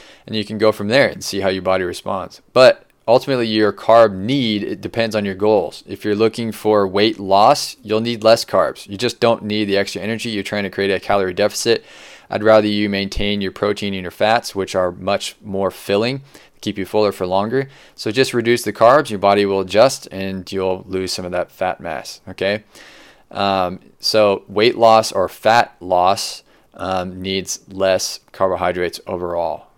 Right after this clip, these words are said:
okay? Um, if you're sedentary, you just don't move much, you're not doing much exercise at all, then you, you're gonna need very little carbs. You don't need the energy if you're not using it. It'll just be stored when you eat it. Um,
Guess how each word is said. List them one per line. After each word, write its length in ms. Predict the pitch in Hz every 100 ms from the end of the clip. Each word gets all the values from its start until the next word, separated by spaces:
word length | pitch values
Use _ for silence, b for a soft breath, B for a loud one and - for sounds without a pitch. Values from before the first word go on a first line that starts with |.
| -
okay? 380 | 90 92 95 - B B B B B -
Um, 260 | 101 101
if 160 | 107 -
you're 100 | 120
sedentary, 840 | - - - 147 143 107 98 92
you 100 | 87
just 300 | 95 110 -
don't 260 | - 113 -
move 300 | 110 135 135
much, 360 | 104 90 - -
you're 80 |
not 280 | 92 101 -
doing 220 | 107 110
much 200 | 107 107
exercise 540 | 113 110 107 113 117 110
at 60 | 107
all, 300 | 120 143 110
then 220 | 95 110
you, 180 | 110 104 -
you're 100 | 107
gonna 140 | 113
need 260 | 107 110 101
very 200 | 110 113
little 220 | 110 107
carbs. 380 | - 90 76 -
You 60 |
don't 160 | 127 117
need 180 | 135 151
the 140 | 110
energy 320 | 98 90 90
if 100 | 90
you're 60 | 101
not 200 | 101 95
using 300 | 101 107 85
it. 140 | 73 _ -
It'll 220 | 101 95
just 200 | 95 98
be 100 | 101
stored 440 | - - 107 95
when 100 | 90
you 60 | 85
eat 140 | 98 98
it. 180 | - - _ _ B B B B B
Um, 500 | - 98 98 92 87